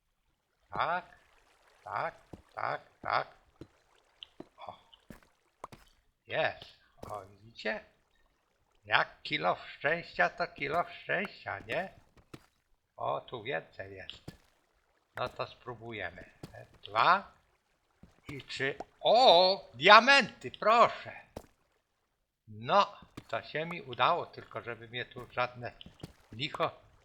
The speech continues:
nie drapnęło. Ale tylko jeden? Nie, jest więcej. Dwa, trzy, za-, zacznie się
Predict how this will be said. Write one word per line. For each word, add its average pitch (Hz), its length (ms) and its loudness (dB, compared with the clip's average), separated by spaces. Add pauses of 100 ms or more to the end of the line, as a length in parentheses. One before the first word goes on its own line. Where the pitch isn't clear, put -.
(160)
nie 113 340 -6 (640)
drapnęło. 98 680 -4 (1040)
Ale 104 340 -6
tylko - 400 -14
jeden? 117 440 -4 (120)
Nie, 147 260 -4
jest 120 280 -8
więcej. - 580 -10 (1120)
Dwa, 117 400 -2 (960)
trzy, 127 300 -8 (300)
za-, 107 200 -4 (580)
zacznie 120 520 -4
się 120 200 -8